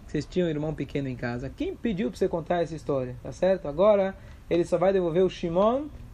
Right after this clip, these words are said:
se devolver, se eu dar pra vocês o Binyamin. E, portanto, o pai decidiu: vamos ficar aqui, e eu não vou entregar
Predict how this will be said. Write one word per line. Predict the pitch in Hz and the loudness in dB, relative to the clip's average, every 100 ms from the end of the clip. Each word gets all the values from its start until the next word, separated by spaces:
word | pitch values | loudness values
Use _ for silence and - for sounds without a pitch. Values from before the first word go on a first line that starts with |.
| - | -16
se | - 226 254 277 - | -6 0 0 -2 0
devolver, | 175 190 180 185 202 190 | 2 4 4 4 4 2
se | 185 | 2
eu | 190 | 2
dar | 185 | 2
pra | 180 | 2
vocês | 170 147 175 160 | -2 0 0 0
o | |
Binyamin. | 151 151 135 120 120 117 - - 185 | -2 -2 -2 -4 -6 -12 -16 -8 0
E, | 220 - - | 0 0 -4
portanto, | - 165 202 208 | -2 0 2 0
o | 175 | 0
pai | 185 180 | 2 2
decidiu: | 160 156 175 240 277 - | 0 -2 0 0 0 -4
vamos | 165 185 175 | 0 0 0
ficar | 156 147 | -2 -2
aqui, | 143 220 254 285 - - - - | -2 0 0 -2 -8 -16 -14 -2
e | |
eu | 170 214 | 0 2
não | 196 226 | 0 0
vou | 185 | 0
entregar | 196 175 156 170 160 165 | 0 -2 0 0 0 -2